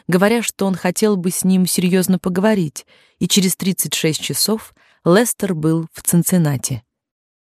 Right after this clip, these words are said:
«Я решил еще раз поговорить с тобой об одном деле, Лестер», сказал старший Кейн. «Мне очень тяжело касаться этого вопроса, но это необходимо. Ты знаешь, о чем я говорю?»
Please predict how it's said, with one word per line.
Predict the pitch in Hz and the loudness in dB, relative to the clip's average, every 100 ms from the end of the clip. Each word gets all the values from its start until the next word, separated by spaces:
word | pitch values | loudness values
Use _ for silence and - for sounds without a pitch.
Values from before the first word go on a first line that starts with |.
| _ _ _ _ _ _ _ _ _ | _ _ _ _ _ _ _ _ _
«Я | 160 190 220 | 2 4 4
решил | 214 - 214 | 2 2 0
еще | 190 196 - 196 | 2 0 0 0
раз | 185 | 0
поговорить | - 175 170 175 254 - | -2 0 2 2 2 -2
с | |
тобой | 139 135 139 135 | -2 0 2 2
об | 135 | 2
одном | 135 151 156 | 0 0 -2
деле, | 151 127 - 120 - | 0 0 -2 -6 -2
Лестер», | 139 - - - - _ _ _ _ _ _ - | -2 -2 -6 -12 -16 _ _ _ _ _ _ -6
сказал | - 160 139 170 208 | -2 0 2 0 -2
старший | - 151 151 - 180 - | -4 -4 -4 -4 -6 -4
Кейн. | 143 127 117 113 _ _ _ _ _ _ _ - | -4 -4 -6 -8 _ _ _ _ _ _ _ -6
«Мне | 147 147 139 | 0 2 2
очень | 143 - | 0 -6
тяжело | 139 147 147 202 220 | -4 0 2 2 2
касаться | 139 - 131 120 135 | -2 -2 -2 -2 -4
этого | 135 139 | -4 -6
вопроса, | 139 131 - 214 208 - - _ _ _ _ | -2 -2 0 -2 -2 -8 -12 _ _ _ _
но | 147 143 | 2 2
это | 180 | 4
необходимо. | 214 214 208 202 175 143 123 120 - _ _ _ _ _ _ _ | 2 2 0 -2 0 -2 -4 -8 -12 _ _ _ _ _ _ _
Ты | - 139 131 | 0 2 2
знаешь, | 135 160 294 - | 2 2 0 0
о | 151 | -6
чем | - 135 | -2 2
я | 127 | 2
говорю?» | 123 131 131 127 127 | 2 2 2 0 -4